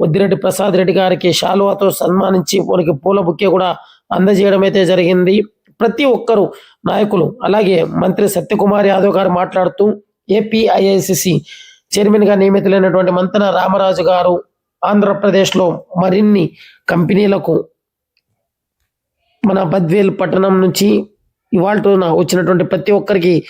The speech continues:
పేరు పేరున ధన్యవాదములు తెలుపుకుంటున్నారు వద్దిరెడ్డి ప్రసాద్ రెడ్డి గారు. మరి కొద్దిసేపట్లో ఇక్కడ నుంచి ఒక భారీ కాన్వాయ్గా మళ్ళీ తిరిగి మనం అక్కడికి బయలుదేరి వెళ్ళబోతున్నాం. అలాగే ఇక్కడ మనం చూడండి, కాలువపల్లె బద్వేల్ నియోజకవర్గ దగ్గర నుంచి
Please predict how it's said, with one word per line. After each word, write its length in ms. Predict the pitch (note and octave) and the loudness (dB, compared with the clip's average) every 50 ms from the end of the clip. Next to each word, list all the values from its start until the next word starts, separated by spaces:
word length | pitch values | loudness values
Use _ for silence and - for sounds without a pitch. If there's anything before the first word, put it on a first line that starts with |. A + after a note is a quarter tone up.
| - - - - _ _ - | -16 -20 -20 -20 _ _ -4
పేరు 160 | F#3+ G#3 G3+ | -2 0 0
పేరున 320 | G3 - G#3+ G#3 F#3+ G3+ F#3+ | 0 0 0 0 2 0 0
ధన్యవాదములు 600 | D#3 F3+ F3+ G3 G3+ G3+ G3 F3+ F#3+ F#3+ F#3+ F#3+ | 0 0 2 2 2 2 2 2 2 2 2 2
తెలుపుకుంటున్నారు 800 | D3 F3+ F3+ F3+ D#3+ - F#3 F3+ D#3+ F3 F3+ F3+ F#3 F3+ F3+ F#3 | 0 0 0 0 0 0 -2 -2 0 0 0 0 0 0 2 2
వద్దిరెడ్డి 400 | F#3 F3 F3 E3 F#3 F#3+ F3+ - | 2 2 2 0 0 -2 -2 -2
ప్రసాద్ 340 | - F3 E3+ - F3+ F#3+ - | -2 -2 -2 -2 -2 -2 -2
రెడ్డి 180 | F3+ E3+ F#3 | 0 0 0
గారు. 240 | E3 F3+ E3+ E3+ F#3 F3+ | 0 0 0 2 0 0
మరి 200 | F3+ F#3 G3+ F#3+ | 0 0 0 0
కొద్దిసేపట్లో 720 | F#3+ G3+ F3+ E3+ G3 - G3 G3 F#3 - - - - G3+ G3 | 0 -2 0 0 -2 0 0 -4 -2 -4 -6 -2 0 0 0
ఇక్కడ 240 | F#3 F#3 - G#3 F#3+ | 0 0 -2 -4 -2
నుంచి 280 | F#3+ F#3 F3+ - G3 | -2 -2 0 0 -2
ఒక 160 | F#3 F3+ - F#3 | -2 -2 -2 -6
భారీ 380 | D3+ D3 F#3+ G3+ A3 A3+ G#3+ G#3+ G#3+ - - - - _ - | -4 -2 0 0 2 2 0 0 -2 -6 -16 -20 -20 _ -6
కాన్వాయ్గా 640 | - G3+ G#3+ A#3 A#3 A#3+ A#3 A#3 B3 B3 G#3 B3 G3 - - - - _ _ - | -4 -2 -2 0 0 0 0 0 0 0 0 -2 -2 -4 -6 -12 -20 _ _ -4
మళ్ళీ 240 | - F#3 G#3+ A3+ A#3 G#3+ | -2 0 0 0 0 0
తిరిగి 280 | - - G3+ F#3+ F#3 G#3+ | 0 0 0 0 2 2
మనం 200 | G#3 G#3 G#3 G3+ | 0 0 0 -2
అక్కడికి 240 | G3 G3+ G3+ G3 F3 | -2 0 0 0 0
బయలుదేరి 340 | F#3+ G3+ G#3 G3 G#3 G3 F#3+ | 2 2 2 2 4 4 4
వెళ్ళబోతున్నాం. 640 | F#3+ F#3 G3 G3+ F#3 F#3+ F#3 F#3+ F#3 F#3 F#3+ G3 F#3+ F3+ | 4 2 2 2 2 0 0 0 0 0 0 -2 -2 -2
అలాగే 300 | F3 F#3 G3+ A3 G3 G3+ | -2 0 0 0 0 -2
ఇక్కడ 180 | F#3+ - G3+ F#3+ | -2 -2 -2 -2
మనం 160 | G3 F#3+ F#3+ | -2 -2 -2
చూడండి, 380 | D3 F#3+ G3 G#3 G3+ F#3+ G3+ G3 | -2 0 0 0 2 2 0 -2
కాలువపల్లె 720 | - - F3+ G3+ G#3+ A3 G#3+ G#3 G#3 G#3 G3+ G3 G3 F#3+ | 0 -2 0 0 2 2 0 0 0 0 0 0 0 0
బద్వేల్ 540 | E3 D#3 G#3+ F#3+ E3+ F3+ G#3 G#3 G3+ F#3 F3+ | 0 0 -2 -2 0 0 2 2 2 0 0
నియోజకవర్గ 580 | G3 G#3 A3 G#3+ G3 - - G3+ G#3 G3 - G3+ | 0 2 2 2 0 0 -2 0 0 0 0 0
దగ్గర 260 | G3+ G3+ F3 F#3+ F#3+ | -2 0 -2 0 -2
నుంచి 260 | G3 F#3 - G3+ F#3 | -2 -2 -2 -6 -6